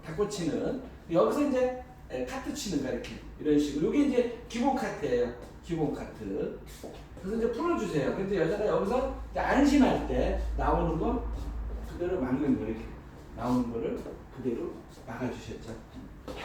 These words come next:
자, 여기서 이제 여자가 갈 때 뒤에서 그대로 그렇게 치는 거 이렇게.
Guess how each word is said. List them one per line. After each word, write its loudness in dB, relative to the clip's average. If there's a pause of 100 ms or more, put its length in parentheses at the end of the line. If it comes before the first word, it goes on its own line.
(580)
자, 2
여기서 4
이제 6
여자가 4 (400)
갈 -4
때 -4
뒤에서 4 (300)
그대로 0 (500)
그렇게 2
치는 0
거 -6
이렇게. -12